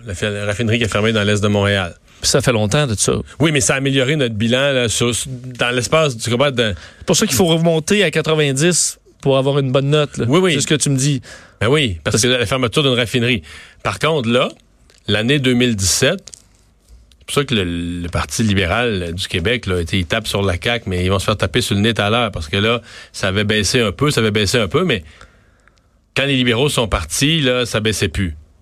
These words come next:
Speaker 1: On était stable. C'est difficile de baisser en période de croissance économique, là.
Speaker 2: Oui, parce qu'il se construit des, des usines.
Speaker 1: Ben, il se construit des usines, il y a plus de transport, il y a plus de gens qui travaillent. Comme là, on a le
Speaker 2: Ben,
Speaker 1: plein,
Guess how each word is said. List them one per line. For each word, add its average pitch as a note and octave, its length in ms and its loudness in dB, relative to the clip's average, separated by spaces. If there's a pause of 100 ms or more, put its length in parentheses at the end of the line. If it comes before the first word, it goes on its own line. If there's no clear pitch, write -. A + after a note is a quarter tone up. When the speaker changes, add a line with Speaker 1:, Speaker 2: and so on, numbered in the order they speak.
(320)
Speaker 1:
On F#2+ 80 -2
était F#2+ 180 0
stable. F#2+ 540 -4 (1200)
C'est - 180 0
difficile G2+ 380 2
de D#3 80 2
baisser A#2 320 0
en C#3+ 40 0
période B2+ 200 0
de B2 60 0
croissance A2+ 340 2
économique, A2+ 460 0
là. C3 60 -2 (720)
Speaker 2:
Oui, B2 80 4
parce D#3 100 2
qu'il - 80 0
se - 60 0
construit C3 360 2
des, A2 280 4
des G#2 180 2
usines. C#3+ 300 2 (280)
Speaker 1:
Ben, A2 140 0
il G2 340 0
se E2+ 80 -6
construit A#2 220 0
des A#2 160 2
usines, A2+ 260 2
il C3+ 40 0
y - 20 2
a F#2 60 0
plus B2 180 0
de A#2 80 2
transport, A2+ 460 0
il - 20 2
y B2+ 40 2
a - 20 -6
plus A#2 180 0
de A2+ 120 2
gens A#2 180 0
qui - 80 -12
travaillent. A2 260 -2 (160)
Comme A2 100 -2
là, C#3 80 2
on C3 60 2
a A#2+ 40 2
le A#2 40 0
Speaker 2:
Ben, C#3+ 120 2
Speaker 1:
plein, C3 140 -2